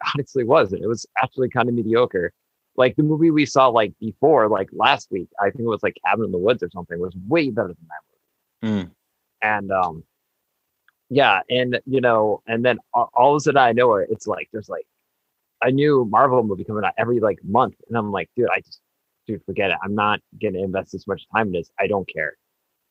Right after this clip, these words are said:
Speaker 2: Gotcha.
Speaker 1: Like, I just couldn't do it 'cause, like, the movie that I started with was so unbelievably mediocre. It wasn't enough for me to invest, I don't know, like,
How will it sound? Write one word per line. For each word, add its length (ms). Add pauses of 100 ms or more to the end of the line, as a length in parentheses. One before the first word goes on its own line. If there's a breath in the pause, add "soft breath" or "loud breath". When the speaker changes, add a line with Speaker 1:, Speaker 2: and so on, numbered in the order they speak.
(120)
Speaker 2:
Gotcha. 280
Speaker 1:
Like, 280
I 100
just 260
couldn't 220
do 140
it 120
'cause, 240
like, 260 (220)
the 80
movie 240
that 180
I 140
started 320
with 160 (100)
was 240
so 500 (100)
unbelievably 480
mediocre. 540
It 80
wasn't 300
enough 300
for 80
me 200
to 60
invest, 560 (640)
I 60
don't 100
know, 160
like, 400